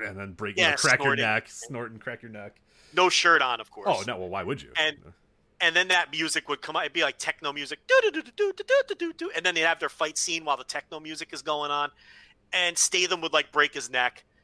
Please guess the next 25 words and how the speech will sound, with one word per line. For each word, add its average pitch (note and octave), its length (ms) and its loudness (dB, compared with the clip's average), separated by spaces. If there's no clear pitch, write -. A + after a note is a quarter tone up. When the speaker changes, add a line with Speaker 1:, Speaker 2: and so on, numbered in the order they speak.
Speaker 2:
and D3+ 120 0
then D#3+ 220 2
make, D#3 220 -2
like, C#3+ 120 0
some C#3+ 160 -4
kind C#3+ 220 0
of B2 100 -6
wisecrack C3 640 2
while A#2 200 -6
looking B2 240 -12
down B2 260 -4
at A2+ 100 -10
his A#2+ 200 -8
carcass - 600 -2
and B2 80 -14
then B2+ 160 -4
walk A#2+ 260 -6
off A2+ 280 -4
and G#2+ 140 -16
finish C3 320 -2
the C3 100 -6
movie. B2+ 380 -4
You A#2+ 80 -10
know, B2 140 0
that's, D#3+ 340 2